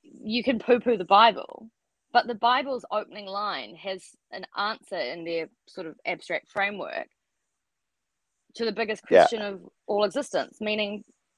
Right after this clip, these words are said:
Speaker 1: "In the beginning, God created the heaven and the earth," meaning God was there, so there was a before. Before the beginning, there was something.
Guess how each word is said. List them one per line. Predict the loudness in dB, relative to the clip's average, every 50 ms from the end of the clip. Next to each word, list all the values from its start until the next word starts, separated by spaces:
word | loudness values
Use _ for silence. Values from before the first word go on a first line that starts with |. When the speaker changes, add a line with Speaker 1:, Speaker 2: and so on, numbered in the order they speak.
| _ _ _ -12
Speaker 1:
"In | -6 -4 -4
the | -2
beginning, | -2 0 2 2 2 2 2 -2 -4 -6 -10 -12 _ _ -2 4
God | 6 8 8 10 8 8 6 2 -2 _ _ _ _ _ _ _ _
created | -12 -4 0 2 4 4 4 4 2 0 -4
the | -4 -6
heaven | -6 -6 -6 -8
and | -8 -8
the | -6 -6
earth," | -6 -6 -6
meaning | -6 -6 -6 -6 -8 -12 _ _ _ _ _ 2
God | 6 6 6 6
was | 2 -2 -6
there, | -4 -2 0 0 0 -2 -4 -6
so | -6 -6
there | -4 -2 -4
was | -4 -2 0 0 0 0 0
a | -4
before. | -8 -10 -12 -10 -6 -6 -4 -6 -6 -8 _ _ _ _ _ -12
Before | -12 -10 _ -6 -4 -4
the | -4 -6
beginning, | -8 -8 -8 -8 -8 -8 -8
there | -8 -6 -4
was | -4 -4 -4 -6 -8 -18 _ _ _ _ _ _ _ _ _ _ _ _ _ _ _ _
something. | -6 -4 -4 -4 -6 -10 -12 -12 -14